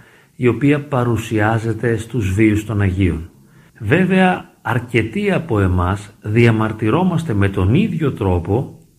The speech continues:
καθώς διαπιστώνουμε ότι τα συγγενικά και φιλικά πρόσωπα ή συνεργάτες μας είναι και αυτοί γεμάτοι αδυναμίες και απέχουν πολύ από το να είναι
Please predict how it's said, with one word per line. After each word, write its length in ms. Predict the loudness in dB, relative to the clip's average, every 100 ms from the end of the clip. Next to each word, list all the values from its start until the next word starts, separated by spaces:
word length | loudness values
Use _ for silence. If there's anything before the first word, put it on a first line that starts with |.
| _
καθώς 560 | -2 -2 0 -2 0 4
διαπιστώνουμε 1080 | 4 4 0 -4 -2 0 2 2 2 0 -6 -20 _
ότι 560 | -4 -2 0 0 -2 -6
τα 120 | -6
συγγενικά 1000 | -6 -6 0 2 0 -2 -4 -2 -4 -8
και 100 | -6
φιλικά 680 | -6 -2 -2 -2 -2 -2 -4
πρόσωπα 840 | -2 0 0 0 -4 -2 -2 -4 -16 _
ή 240 | -4 0
συνεργάτες 840 | 0 2 2 2 2 2 0 -2 -2
μας 340 | -2 -2 -8 _ _ _
είναι 260 | -4 -2 -2
και 240 | -4 -4
αυτοί 340 | -4 -6 -2
γεμάτοι 880 | 0 0 2 2 2 0 0 -2 -2
αδυναμίες 1000 | -2 0 0 0 0 0 -2 -4 -12 _ _ _ _
και 200 | -2 0
απέχουν 720 | 0 -2 0 -2 -2 -2 0
πολύ 540 | 2 2 4 4 4 2
από 240 | 0 -4
το 120 | -4
να 140 | -2 0
είναι 460 | 2 2 0 -2